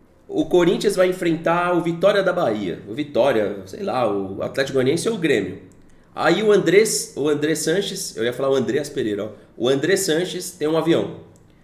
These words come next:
E o Andrés traz o time que vai ser enfrentado por ele. Pô, o que que você ia falar, bicho? Não, você, mano, na moral, tira o clubismo. Arranca, arranca a camiseta do clubismo.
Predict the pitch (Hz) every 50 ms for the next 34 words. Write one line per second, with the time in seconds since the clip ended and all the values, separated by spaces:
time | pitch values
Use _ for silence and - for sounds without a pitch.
0 | - - _ - - 135 143 160 185 180 160 - 170 175 170 - - 156 151 156
1 | 156 151 151 - - - - - 131 135 131 - - 165 196 202 190 - 175 170
2 | 170 170 170 165 - 151 151 151 143 - 151 147 135 127 - 131 127 127 127 131
3 | 135 - - - - - - 143 - 113 113 117 117 - - - - - - -
4 | - - - - - - _ _ _ _ _ _ _ _ _ - - 190 - -
5 | 175 165 - 392 392 - 427 427 381 - - - 160 143 - 143 135 120 107 101
6 | - 139 135 110 - - - - - - - - - - - - 190 - - -
7 | - 339 349 214 185 165 165 - - - - _ - - - - - - - -
8 | 196 226 247 233 202 165 160 151 127 104 101 - - - - - - - - -
9 | 311 294 - - 220 165 - 113 104 87 69 - - - - - _ _ _ _
10 | _ _ _ _ _ _ _ _ _ _ - 143 185 247 - - 180 - 123 139
11 | 202 269 - - - - 190 180 165 160 160 156 165 151 147 143 151 143 113 107
12 | 104 98 95 95 98